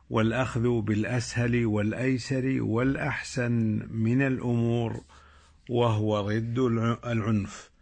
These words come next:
الرفق هو لين الجانب واللطف في أخذ الأمور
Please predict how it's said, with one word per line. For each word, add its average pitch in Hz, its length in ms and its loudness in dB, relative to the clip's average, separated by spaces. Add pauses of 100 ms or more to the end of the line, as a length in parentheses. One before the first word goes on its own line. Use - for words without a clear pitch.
(380)
الرفق 123 600 0 (280)
هو 120 280 2
لين 151 360 4
الجانب 120 600 2 (380)
واللطف 113 760 -2 (400)
في 117 260 0
أخذ 135 220 0
الأمور 113 920 0